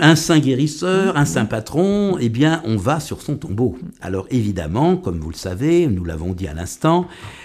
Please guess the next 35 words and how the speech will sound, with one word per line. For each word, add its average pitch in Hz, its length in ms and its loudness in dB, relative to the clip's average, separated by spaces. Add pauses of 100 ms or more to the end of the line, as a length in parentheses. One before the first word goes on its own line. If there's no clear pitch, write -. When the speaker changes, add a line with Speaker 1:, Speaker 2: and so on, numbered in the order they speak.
(120)
Speaker 1:
euh, 104 200 0 (100)
il 113 180 -2
a 95 120 -2
été 135 440 -6
inhumé, 107 760 -4
euh, 92 240 -4
à 104 80 -10
Tours. - 440 -18
Alors, 185 320 2
à 160 60 -2
cette 202 220 -4
occasion-là, 143 580 0
on 147 60 -2
parlait 135 260 -2
du 98 160 -2
culte 147 300 -6
de 87 100 -8
Saint-Martin, 90 640 -6 (540)
et 98 140 -2
on 92 80 -2
parlait 95 400 -4
évidemment 85 500 -4
de 95 120 -6
tout - 160 -10
ce - 100 -16
qui 101 180 -6
entoure, 143 540 2
dans - 120 -6
le 175 60 -6
folklore 123 560 -4
français, 123 640 -4
le 87 140 -4
nom 123 220 2
de - 100 -6
Martin. 117 560 -4